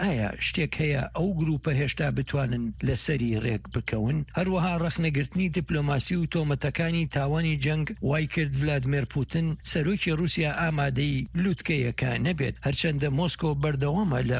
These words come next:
فشار خستنە سەر هاوپەیمانەکانی بۆ خاوکردنەوەی سەرکۆنەکردنی نێودەوڵەتی بۆ داگیرکردنی ئۆکرانیا. لەلایەنی ترەوە، پەخشی تەلەڤیزیۆنیەکانی رووسیا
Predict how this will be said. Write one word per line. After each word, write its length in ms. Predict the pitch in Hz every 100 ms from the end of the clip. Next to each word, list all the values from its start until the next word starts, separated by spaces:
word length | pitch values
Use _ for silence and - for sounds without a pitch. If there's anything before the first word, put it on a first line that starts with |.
| -
فشار 280 | - 143 135
خستنە 280 | - - 131 -
سەر 140 | 143 131
هاوپەیمانەکانی 1040 | 160 151 165 147 143 135 131 147 139 135 127 139
بۆ 140 | 160 147 135 -
خاوکردنەوەی 840 | 156 139 123 143 123 135 165 202 -
سەرکۆنەکردنی 920 | 160 - 156 143 135 151 131 147 139
نێودەوڵەتی 800 | 143 139 139 139 131 120 127 117 107 -
بۆ 100 | 139
داگیرکردنی 800 | 123 139 123 113 123 - 110 131 120
ئۆکرانیا. 500 | - 185 156 104 - - 170
لەلایەنی 520 | 190 233 214 - -
ترەوە، 340 | 196 185 180 170 -
پەخشی 400 | 196 - - 165
تەلەڤیزیۆنیەکانی 1000 | 175 151 143 151 127 143 139 - 165 143 143
رووسیا 340 | 151 160